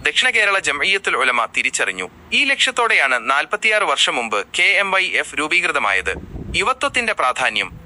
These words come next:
ഇസ്ലാം യുവത്വത്തിന് വലിയ പ്രാധാന്യം നൽകുന്നു. സമൂഹത്തിന്റെ ഊർജ്ജവും ശക്തിയും ഭാവി നിർമ്മാണവും യുവജനങ്ങളിലാണ്. പരിശുദ്ധ ഖുർആനിൽ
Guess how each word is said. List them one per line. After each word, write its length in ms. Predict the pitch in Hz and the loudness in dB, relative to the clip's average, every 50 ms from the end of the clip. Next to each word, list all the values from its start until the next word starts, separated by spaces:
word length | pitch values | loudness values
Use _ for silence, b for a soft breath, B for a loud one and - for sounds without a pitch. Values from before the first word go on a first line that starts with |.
| - - - - | -20 -8 -6 -2
ഇസ്ലാം 460 | - - - 220 226 254 269 269 247 | -2 0 2 2 2 2 2 0 0
യുവത്വത്തിന് 580 | 190 175 170 202 - - 240 233 - 233 220 | 0 0 0 0 0 0 -2 0 0 0 0
വലിയ 340 | 208 165 135 131 143 156 160 | 0 0 0 0 2 0 0
പ്രാധാന്യം 640 | 156 - 131 123 127 139 - 190 202 208 214 208 190 | 0 0 0 0 0 2 0 0 0 0 0 0 0
നൽകുന്നു. 420 | 151 117 110 101 98 95 92 87 - - - - - | 0 0 -2 -2 -4 -4 -6 -8 -8 -16 -20 -6 -2
സമൂഹത്തിന്റെ 680 | - - 208 214 247 277 247 285 - - 262 240 220 | 0 0 2 0 0 0 0 -2 0 -2 -2 0 0
ഊർജ്ജവും 760 | 214 170 143 143 160 165 - 165 143 131 117 98 - - - - | -2 0 -2 -2 -2 0 -2 -2 -2 -2 -4 -6 -10 -16 -4 -2
ശക്തിയും 640 | - - 175 170 - - - 233 196 160 123 101 - B B B - - | 0 2 2 0 -2 -2 0 2 2 0 0 -4 -10 B B B -4 -2
ഭാവി 320 | 175 196 208 226 254 277 | 0 2 2 2 2 0
നിർമ്മാണവും 720 | 285 254 226 190 185 170 160 147 135 127 123 117 - - - | 0 -2 -2 0 0 2 2 2 0 0 -4 -6 -10 -6 -4
യുവജനങ്ങളിലാണ്. 840 | 135 135 139 165 165 165 170 160 156 151 123 110 95 92 90 87 82 - - - - - - - | -2 0 0 0 0 0 0 0 2 2 0 0 2 0 0 0 -2 -6 -8 -16 -20 -8 -2 -2
പരിശുദ്ധ 360 | 226 233 - - 294 240 240 | 0 2 2 0 0 0 -2
ഖുർആനിൽ 520 | 262 - 226 185 - 185 196 196 190 180 | -2 0 -2 0 2 2 2 2 0 0